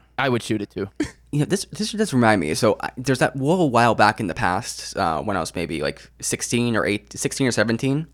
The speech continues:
Speaker 2: There was a news story where it was a Bigfoot hoax. It, that's what it ended up being, but they had, like, a realistic po-, picture of these scientist people who, uh, shot and killed Bigfoot, and, uh,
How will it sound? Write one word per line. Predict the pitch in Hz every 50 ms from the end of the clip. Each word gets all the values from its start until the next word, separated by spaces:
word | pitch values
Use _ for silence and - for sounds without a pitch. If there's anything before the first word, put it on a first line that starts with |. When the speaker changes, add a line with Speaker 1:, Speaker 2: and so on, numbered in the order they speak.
| _ _ _ _
Speaker 2:
There | - 120 120 117
was | 117 113 110 117
a | 110 101 98 92 98 95 80 78 73 - - _ _ _ - - - - 127 127 - -
news | 139 139 147 147
story | 143 - 107 90 85 71 64 64 -
where | - - 98 92 87 82 73 60 - - _
it | - 113
was | 110 -
a | 104
Bigfoot | - - - 113 - - 123 -
hoax. | 135 135 135 147 - - - _
It, | 123 127 - -
that's | 135 131 -
what | - 117
it | - -
ended | 117 110 107 107
up | 87 80 -
being, | - 107 98 90 67 65 62 73 -
but | - 80 80 - - - - - - - - - - - - - -
they | - 127
had, | 123 131 131
like, | 123 -
a | 98
realistic | 98 117 135 147 147 139 139 - 143 -
po-, | - - 117
picture | 117 - - - 131 - - 110 98
of | 92
these | 90 98 98 87 -
scientist | - 104 98 104 98 - 110 92 -
people | - 107 95 - 87 87 87
who, | - - 98 90 87 87 87
uh, | 85 82 80 80 - -
shot | - - 113 107 95 76
and | 104 -
killed | - 117 104 90 95 -
Bigfoot, | - 107 - - - 64 55 - - - - -
and, | - 87 82 76 73 65 65 80 80
uh, | 71 64 64 67 65